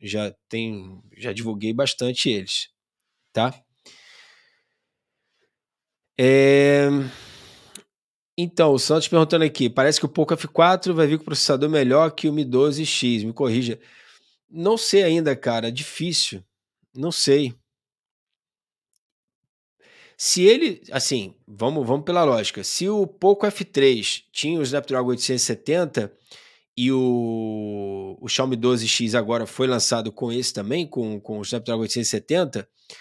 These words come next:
o Poco F quatro, na, pela lógica, deve vir com processador melhor. Digo pela lógica,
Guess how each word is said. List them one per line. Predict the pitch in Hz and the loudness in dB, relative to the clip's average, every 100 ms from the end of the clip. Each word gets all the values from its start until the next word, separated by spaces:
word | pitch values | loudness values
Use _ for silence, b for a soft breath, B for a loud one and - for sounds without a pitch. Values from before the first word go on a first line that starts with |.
| B B | B B
o | 180 | -10
Poco | - 127 123 | -4 -2 -2
F | 143 | -2
quatro, | 135 147 165 240 277 - _ _ _ _ _ _ _ _ _ - | 0 2 2 -2 -8 -12 _ _ _ _ _ _ _ _ _ -14
na, | 110 117 123 107 | -4 -2 -2 -4
pela | - 143 139 | 0 2 2
lógica, | 123 147 156 - 285 | 2 2 0 -4 -8
deve | - 135 143 | -4 -2 0
vir | 120 139 | -2 -4
com | 170 | -4
processador | 160 - 160 160 | -4 -2 0 0
melhor. | 208 135 107 | 2 2 2
Digo | 131 151 | 0 0
pela | 202 202 | 4 6
lógica, | 175 202 - 311 | 6 4 0 -8